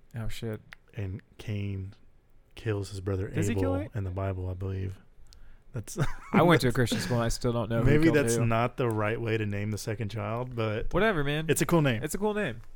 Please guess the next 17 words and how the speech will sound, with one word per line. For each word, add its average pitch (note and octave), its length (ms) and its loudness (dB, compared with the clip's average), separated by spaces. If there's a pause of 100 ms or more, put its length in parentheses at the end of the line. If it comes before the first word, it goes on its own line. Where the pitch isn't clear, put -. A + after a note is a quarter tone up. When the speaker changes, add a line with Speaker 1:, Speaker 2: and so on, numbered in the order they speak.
(160)
Speaker 1:
Yeah. A2 200 -2 (720)
Speaker 2:
So D3 460 4 (880)
we D3 140 0
know F#3+ 140 4
why A2+ 360 2
we're, B2 240 2 (560)
why A#2+ 160 2
we're B2+ 120 2
doing A2+ 320 2
it F#2+ 100 -2
now, G#2 280 0
but, G#2+ 180 -6 (280)
but G#2+ 140 4
why G#2+ 480 2
did A#2+ 200 -2
you A2 100 -2
wanna G2+ 340 -2